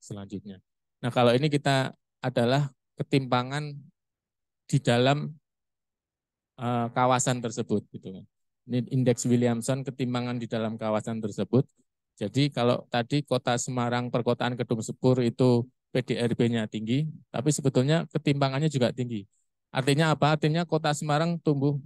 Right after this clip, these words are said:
mungkin sangat jauh lebih cepat dibandingkan, eh, kabupaten kota di sekitarnya, sehingga mungkin menyebabkan ketimpangan di kawasan tersebut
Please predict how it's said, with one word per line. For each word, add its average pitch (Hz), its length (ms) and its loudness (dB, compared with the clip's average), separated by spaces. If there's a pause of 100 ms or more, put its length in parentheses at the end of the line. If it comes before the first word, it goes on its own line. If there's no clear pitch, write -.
(140)
mungkin 151 400 -4 (240)
sangat 143 560 -2
jauh 135 320 6 (320)
lebih 135 240 0
cepat 165 320 0
dibandingkan, 135 720 -2 (560)
eh, 123 280 2
kabupaten 127 440 0
kota 131 240 0
di 117 400 -4
sekitarnya, 123 720 -2
sehingga 120 360 0
mungkin 135 400 -2 (340)
menyebabkan 135 800 -2 (720)
ketimpangan 127 560 2
di 117 160 0
kawasan 113 480 2
tersebut 123 400 0